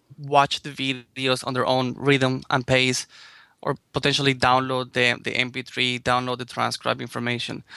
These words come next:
Um, so it will be all, I mean, self, um,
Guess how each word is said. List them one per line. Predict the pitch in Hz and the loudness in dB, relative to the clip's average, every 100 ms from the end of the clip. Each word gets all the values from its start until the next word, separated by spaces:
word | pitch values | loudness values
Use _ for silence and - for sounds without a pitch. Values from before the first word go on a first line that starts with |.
| - - - | -18 -10 -2
Um, | 123 127 127 | 2 2 0
so | - 151 | -4 -4
it | 151 | -2
will | 156 | -2
be | 156 151 | -2 0
all, | 160 170 160 147 - | 4 4 4 0 -8
I | 143 | -6
mean, | 139 131 | -4 -6
self, | - 147 139 135 - - - - - _ - | 0 4 4 4 -4 -20 -20 -20 -20 _ 0
um, | 135 127 127 | 2 4 0